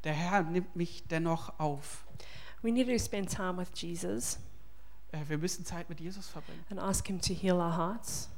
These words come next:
Speaker 1: und ihn darum bitten, dass er unser Herz heilt.
Speaker 2: And we need to get to know our daddy God.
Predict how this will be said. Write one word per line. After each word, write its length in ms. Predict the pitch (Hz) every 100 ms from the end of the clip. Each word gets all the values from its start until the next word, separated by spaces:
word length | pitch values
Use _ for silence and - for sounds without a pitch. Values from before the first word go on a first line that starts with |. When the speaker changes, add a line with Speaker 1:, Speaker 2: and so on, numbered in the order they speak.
| - -
Speaker 1:
und 100 | 147
ihn 240 | 156 156 143
darum 300 | 160 160 151
bitten, 260 | 196 202 185
dass 200 | 170 -
er 80 |
unser 160 | 165 160
Herz 380 | 156 175 180 -
heilt. 280 | 147 143 - -
Speaker 2:
And 140 | 202
we 100 | 214
need 160 | 220 214
to 80 | 214
get 160 | 202
to 60 | 190
know 260 | 185 180
our 60 | 180
daddy 320 | 175 175 170
God. 440 | 165 170 - 156